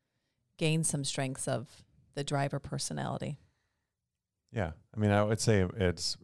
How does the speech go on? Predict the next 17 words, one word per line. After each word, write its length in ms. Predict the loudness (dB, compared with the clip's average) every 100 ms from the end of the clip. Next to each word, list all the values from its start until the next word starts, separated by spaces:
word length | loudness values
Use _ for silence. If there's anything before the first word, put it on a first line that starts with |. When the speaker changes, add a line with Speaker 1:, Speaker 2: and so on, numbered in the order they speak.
| -6
Speaker 2:
as 180 | -4
far 240 | 2 4 4
as 160 | 2 -6 _ _
getting 260 | -2 0 0
things 320 | -2 -4 -2
done, 380 | -2 0 0 -4 -10 _ _
uh, 160 | -6 -6 -4
I'm, 280 | -2 -2 -8 _ _ _ _ -6
I 100 | -6
can 160 | -4
get, 340 | -6 -8 -8 -20 _ _ _
get 160 | -2 -2
it 100 | 0
done. 260 | 0 0 -2 _ _ _ _ _
Speaker 1:
Yeah, 140 | 2 4
Speaker 2:
Just 80 |
Speaker 1:
like, 80 | 4